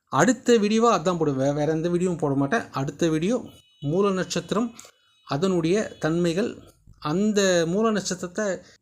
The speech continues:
ஏன் தவறா சித்தரிக்கிறாங்க, மூல நட்சத்திரத்தோட ஆன்மீக சக்திகள் என்ன, ஒரு பெண் மூல நட்சத்திரத்தில் பிறந்தால் அந்த பெண்ணுடைய ஆளுமை என்ன அப்படின்றது எல்லா விஷயத்தையும்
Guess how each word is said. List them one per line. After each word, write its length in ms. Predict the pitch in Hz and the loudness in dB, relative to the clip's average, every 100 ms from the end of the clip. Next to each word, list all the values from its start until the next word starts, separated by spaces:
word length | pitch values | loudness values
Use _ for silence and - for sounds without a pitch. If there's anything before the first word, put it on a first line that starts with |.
| _ | _
ஏன் 840 | 139 147 202 202 170 139 123 120 117 | -6 -2 0 0 0 -2 -4 -8 -4
தவறா 420 | 151 175 196 196 185 | -2 0 0 -2 -4
சித்தரிக்கிறாங்க, 840 | - 151 139 143 135 127 120 - - _ _ _ _ | -4 -4 -4 -4 -6 -6 -8 -8 -14 _ _ _ _
மூல 400 | 143 156 240 269 | -2 2 4 4
நட்சத்திரத்தோட 1040 | 247 196 - 202 - 185 170 160 151 170 170 - | 2 -2 -4 -6 -6 -8 -4 0 0 0 -4 -8
ஆன்மீக 560 | 151 170 196 196 190 | -6 -2 0 2 0
சக்திகள் 480 | 175 147 143 156 147 | -2 -4 -4 -2 -2
என்ன, 500 | 135 127 127 127 - _ _ _ _ _ - | -2 -2 -4 -8 -14 _ _ _ _ _ -2
ஒரு 240 | 139 147 | 0 0
பெண் 320 | - 220 254 | 2 4 6
மூல 220 | 208 196 208 | 4 2 0
நட்சத்திரத்தில் 720 | 190 - 175 170 - 165 147 | -2 -4 -6 -8 -4 -4 -2
பிறந்தால் 500 | 151 160 160 151 139 | 0 0 2 0 -2
அந்த 240 | - 139 131 | -4 -4 -2
பெண்ணுடைய 560 | 147 170 202 175 170 | -2 -2 -2 -2 0
ஆளுமை 440 | 131 147 196 190 156 | 0 2 2 2 2
என்ன 380 | 135 131 127 131 - - - _ - | 0 0 -2 -6 -14 -20 -20 _ -8
அப்படின்றது 380 | 135 156 160 143 | -4 -4 -4 -4
எல்லா 560 | 131 151 185 214 208 | -4 -4 -4 -2 -2
விஷயத்தையும் 680 | 170 143 160 147 143 139 151 | -2 -4 -2 -4 -2 -4 -4